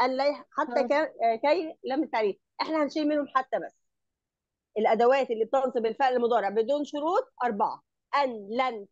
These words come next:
Speaker 1: كي، ولام التعليل. لكن في أدوات تانية بتنصب الفعل المضارع ولكن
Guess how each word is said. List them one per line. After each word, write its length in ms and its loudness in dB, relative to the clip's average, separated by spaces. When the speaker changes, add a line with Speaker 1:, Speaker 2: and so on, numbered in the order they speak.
Speaker 1:
كي، 200 0
ولام 320 -2
التعليل. 460 -4
لكن 280 4
في 280 4
أدوات 400 6
تانية 300 6
بتنصب 600 4
الفعل 520 0
المضارع 580 0
ولكن 1000 -2